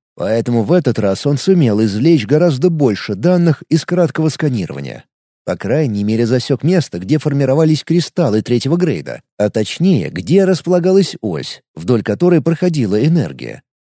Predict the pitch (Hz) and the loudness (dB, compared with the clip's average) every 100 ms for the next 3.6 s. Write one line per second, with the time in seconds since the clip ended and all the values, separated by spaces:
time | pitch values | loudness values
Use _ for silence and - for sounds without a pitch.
0 | _ _ _ _ - - 123 127 123 120 | _ _ _ _ -16 -4 0 2 2 0
1 | - 120 107 113 - 202 160 107 160 196 | 0 0 2 -2 -2 -2 0 0 2 2
2 | 196 202 233 180 214 170 202 190 185 - | 4 2 0 -2 0 0 2 2 2 0
3 | 170 170 139 113 78 53 | 0 2 0 -2 -6 -8